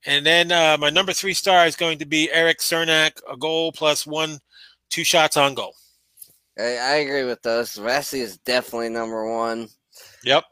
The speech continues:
Speaker 2: Um, 'cause he was stopping everything that was coming at him. 'Cause they
Speaker 1: Yep.
Speaker 2: had, during that game, they had good runs.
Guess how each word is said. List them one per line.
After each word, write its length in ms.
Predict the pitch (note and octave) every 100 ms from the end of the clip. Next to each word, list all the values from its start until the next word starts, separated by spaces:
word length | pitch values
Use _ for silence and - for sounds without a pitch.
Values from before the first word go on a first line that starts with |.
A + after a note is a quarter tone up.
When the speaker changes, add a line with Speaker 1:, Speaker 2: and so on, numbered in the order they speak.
| G#2
Speaker 2:
Um, 560 | A2 G#2+ G#2 G#2 G#2 G2 - - - _ _ - -
'cause 180 | - G2+
he 80 | G#2+
was 160 | A#2+ -
stopping 400 | A#2+ A2 A2 G#2+
everything 460 | A2+ A2 A2+ A2+ A2+
that 140 | A2
was 140 | A2
coming 340 | - B2+ B2 A2+
at 200 | G#2+ G#2+
him. 200 | A2 G#2+ _ _ _
'Cause 140 | - F#2+
they 160 | A#2 A#2+
Speaker 1:
Yep. 40 |
Speaker 2:
had, 480 | A#2+ A#2+ A#2 G#2+ A2+ _ _ _ _ _ _ _ _ _ _ _ _
during 300 | A#2+ A#2+ A#2
that 180 | A#2 G#2+
game, 240 | A#2+ A#2+ A2
they 100 | G#2+
had 300 | G#2+ G2+ F#2
good 240 | A#2+ A#2
runs. 840 | G#2 G#2+ G#2 G#2 G#2 - - -